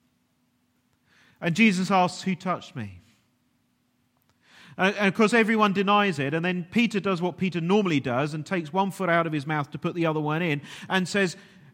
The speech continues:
"Jesus, seriously, Jesus? Look at the crowd around you. They're crushing you, and you expect to know who touched you. Seriously,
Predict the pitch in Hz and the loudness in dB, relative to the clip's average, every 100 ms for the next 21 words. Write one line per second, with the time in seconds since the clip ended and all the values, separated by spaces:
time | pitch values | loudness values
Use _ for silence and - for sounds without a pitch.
0 | _ _ _ _ _ 254 277 285 - 294 | _ _ _ _ _ 2 2 2 0 4
1 | 359 330 262 - 214 180 175 127 120 95 | 6 4 0 0 -2 0 0 -2 -4 -12
2 | 85 - - _ _ _ _ _ _ _ | -14 -16 -18 _ _ _ _ _ _ _
3 | _ _ _ _ _ _ _ _ _ _ | _ _ _ _ _ _ _ _ _ _
4 | - 359 349 311 - 294 285 285 294 320 | -2 2 2 0 2 6 6 6 4 2
5 | 320 285 220 147 110 - 247 247 - 311 | 0 -2 0 -2 -2 2 2 2 4 4
6 | - 311 247 226 127 185 240 233 269 247 | 4 0 2 2 2 2 2 4 2 2
7 | - 247 247 247 240 254 240 269 240 202 | 2 2 2 0 2 2 2 0 0 -6
8 | - 302 262 - | -2 -2 -2 -4